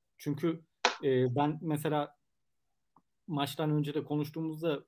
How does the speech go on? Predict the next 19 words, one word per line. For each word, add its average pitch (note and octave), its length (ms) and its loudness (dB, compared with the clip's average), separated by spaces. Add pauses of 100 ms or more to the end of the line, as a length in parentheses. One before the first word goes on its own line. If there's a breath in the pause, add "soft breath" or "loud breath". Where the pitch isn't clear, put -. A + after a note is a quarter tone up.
(260)
fizik D3 320 -6
üstünlüğünden C#3+ 680 0
dolayı, C#3 400 2 (320)
e, A#2+ 240 0
Larin'i C3+ 380 2
daha C3+ 180 4
efektif C3 380 -6
kullanabileceğimizi, C3+ 1040 -2 (460)
e, G#2 280 0
söylemiştim B2 520 -2
ama, A#2+ 260 -2 (380)
e, A2 180 -2
Gökhan'ın C3 520 2
kesinlikle D#3+ 480 2
oynayamayacağı, C3+ 840 4 (840)
e, A#2 60 0 (600)
söylendikten C#3 760 0
sonraki C#3+ 540 0 (340)
ilk F3 220 0